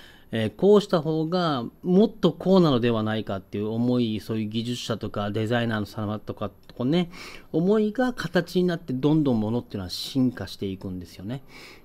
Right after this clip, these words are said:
うん。なので、昨日のセイコーのことに出たあの、深く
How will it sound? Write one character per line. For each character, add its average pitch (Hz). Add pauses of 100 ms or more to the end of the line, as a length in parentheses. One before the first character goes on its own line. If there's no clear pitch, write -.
う 120
ん。 107 (360)
な 190
の 202
で、 220
昨 -
日 156
の 131
セ 127
イ 127
コ 127
ー 127
の 127
こ 127
と 123
に 123
出 143
た 156
あ 143
の、 123
深 185
く 220